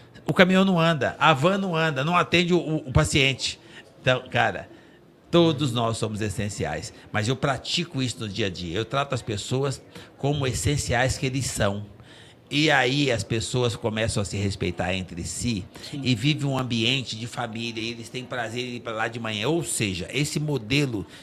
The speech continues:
Speaker 1: de, de criar essa diversidade, o re-, a, com carinho de mãe, tá? Lá todo mundo é tratado como se fosse meus filhos, eu fosse mãe deles, não é pai não, mãe deles. Mas a disciplina é militar. E eu não preciso com chicote pra bu-, pra, pra buscar disciplina, nós somos bicho.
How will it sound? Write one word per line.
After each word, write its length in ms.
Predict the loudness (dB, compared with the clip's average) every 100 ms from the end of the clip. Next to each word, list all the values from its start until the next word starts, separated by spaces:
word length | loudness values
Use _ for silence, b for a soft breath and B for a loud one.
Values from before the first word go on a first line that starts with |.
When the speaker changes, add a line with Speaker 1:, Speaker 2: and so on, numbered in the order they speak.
| B
Speaker 1:
de, 160 | -6 -6
de 140 | -10 -6
criar 500 | -2 4 4 2 -2
essa 240 | -2 0 0
diversidade, 880 | 2 4 4 4 4 4 2 -4 -10 -16 B B B B
o 80 | 2
re-, 280 | 6 6 4 4
a, 120 | 4
com 440 | 4 -2 0 0 0 0
carinho 420 | 6 8 8 6
de 80 | 6
mãe, 260 | 6 6 4
tá? 220 | -2 -2 -10 -20 -20 -12 0
Lá 160 | 0
todo 160 | 0 -2
mundo 200 | -2 -2
é 20 |
tratado 380 | -2 0 0 -2
como 100 | -4
se 60 |
fosse 180 | -6 -6
meus 240 | -4 -4 -4
filhos, 160 | -4
eu 60 | -2
fosse 200 | -6 -4
mãe 300 | 0 0 2
deles, 220 | 0 0
não 80 | 0
é 20 |
pai 220 | 2 2
não, 160 | 0 -2
mãe 280 | 2 2 4
deles. 380 | 2 0 -6 -18 B B B
Mas 160 | 0
a 60 | 0
disciplina 540 | -2 -6 -2 0 0
é 20 |
militar. 520 | 0 0 2 2 0 -10 -20 B B B
E 80 | 6
eu 80 | 6
não 100 | 4
preciso 480 | 0 2 2 2
com 160 | 0 -2
chicote 480 | -2 0 2 4 2
pra 80 | -2
bu-, 160 | -2
pra, 180 | -4 -4
pra 140 | -2
buscar 320 | -2 -2 0 -2
disciplina, 480 | -2 -2 0 0
nós 160 | 0 0
somos 260 | 0 -2 -4
bicho. 460 | -2 -4 -6 -14